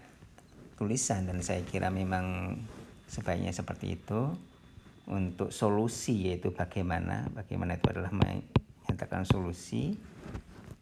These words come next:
propose, method, dan lain-lain, itu kita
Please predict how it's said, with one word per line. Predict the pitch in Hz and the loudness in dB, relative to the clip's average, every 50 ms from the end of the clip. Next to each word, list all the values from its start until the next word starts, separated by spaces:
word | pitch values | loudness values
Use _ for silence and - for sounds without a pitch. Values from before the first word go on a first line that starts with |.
| - - - | -14 -6 -2
propose, | 107 98 92 - - - 98 95 92 - - - - - - - - | -2 -2 -2 -2 0 0 2 2 0 -2 -6 -6 -6 -8 -8 -6 -2
method, | 104 98 92 - - 98 101 98 - - - | -2 -2 0 0 0 -2 -2 -2 -6 -10 -14
dan | - - 90 85 90 90 92 | -4 -2 0 0 0 0 0
lain-lain, | 90 90 90 90 87 - - - 110 139 - - 135 | 0 0 -2 -2 -2 -4 -2 0 0 0 -2 -4 -4
itu | - 120 120 131 - - - - - - - - - - - - - - - _ | -2 0 0 0 0 -2 -6 -10 -14 -20 -20 -20 -20 -20 -20 -20 -20 -20 -20 _
kita | - 113 104 - - - - - 120 120 120 123 123 123 | -2 -2 -2 -2 -4 -4 2 4 4 6 6 6 4 2